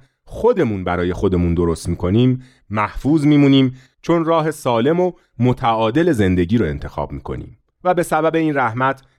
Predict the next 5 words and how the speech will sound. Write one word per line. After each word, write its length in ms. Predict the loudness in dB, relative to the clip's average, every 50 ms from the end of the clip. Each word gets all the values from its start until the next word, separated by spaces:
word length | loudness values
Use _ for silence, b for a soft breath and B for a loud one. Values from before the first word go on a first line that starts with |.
| _ _
به 100 | -2 0
درگاه 560 | 0 0 -2 -2 -4 -4 -2 0 0 2 2
الهی 440 | 2 2 2 0 0 -2 -2 -4 -6
سپاسگزاریم. 1080 | -6 -4 -6 -4 -2 -2 -4 -4 -4 -8 -8 -10 -8 -4 -2 -2 -2 -2 -4 -8 -14 -18 _ _ _ _ _ _
چراغ 460 | -8 -4 -2 0 0 2 2 0 -2